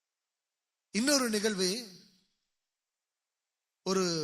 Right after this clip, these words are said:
உஹது போர்க்களத்தில் ஹுதைஃபா ரலியல்லாஹு அன்ஹு அவர்களும் அவர்களுடைய தந்தை அவங்களும் ரெண்டு பேரும் முஸ்லிமுடைய சார்புல தான் போர் செய்றாங்க. ரெண்டு பேரும் முஸ்லிம்கள்,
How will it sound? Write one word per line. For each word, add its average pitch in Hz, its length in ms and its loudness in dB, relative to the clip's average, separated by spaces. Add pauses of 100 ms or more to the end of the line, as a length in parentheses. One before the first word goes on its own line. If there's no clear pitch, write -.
(100)
உஹது 269 360 2
போர்க்களத்தில் 190 720 -4 (1400)
ஹுதைஃபா 254 460 4 (100)
ரலியல்லாஹு 220 600 4
அன்ஹு 202 280 0 (600)
அவர்களும் 226 560 -2
அவர்களுடைய 202 560 0
தந்தை 214 380 -4 (920)
அவங்களும் 220 520 0 (280)
ரெண்டு 233 260 -6
பேரும் 311 260 0
முஸ்லிமுடைய 254 540 2
சார்புல 196 440 -4
தான் 240 200 -4 (400)
போர் 233 220 4
செய்றாங்க. 170 280 -2
ரெண்டு 233 220 -4
பேரும் 285 220 0
முஸ்லிம்கள், 240 500 -2